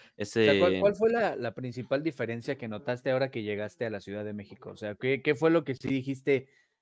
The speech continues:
Speaker 1: así, l-, el gran cambio, güey, de, de Oaxaca, York a Ciudad de México?
Speaker 2: Ah, el, el cielo gris culero, güey. El
Speaker 1: <laughs>
Speaker 2: cielo gris culero. <laughs>
Speaker 1: Sí, güey, sí, sí, sí.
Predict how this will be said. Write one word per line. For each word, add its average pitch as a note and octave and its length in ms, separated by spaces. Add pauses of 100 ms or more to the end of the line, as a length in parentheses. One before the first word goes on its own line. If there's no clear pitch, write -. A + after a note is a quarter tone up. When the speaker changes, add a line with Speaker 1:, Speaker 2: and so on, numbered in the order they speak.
(200)
Speaker 1:
así, C3 420
l-, B2+ 340
el C3 120
gran D3 240
cambio, D3 400
güey, C3+ 180
de, G2+ 540 (640)
de A#2+ 100
Oaxaca, A#2 480
York C3 380
a G2 560
Ciudad G#2+ 240
de A2 80
México? G#2 420 (380)
Speaker 2:
Ah, D3+ 280
el, G2+ 380
el G#2+ 140
cielo E3+ 280
gris D3 220
culero, C3+ 400
güey. F#2+ 240 (480)
El - 0
Speaker 1:
<laughs> B3+ 340
Speaker 2:
cielo C#3 220
gris D3+ 160
culero. E3 280 (180)
<laughs> A3+ 680
Speaker 1:
Sí, A2+ 320
güey, C3+ 320
sí, - 160
sí, C3+ 180
sí. C3+ 260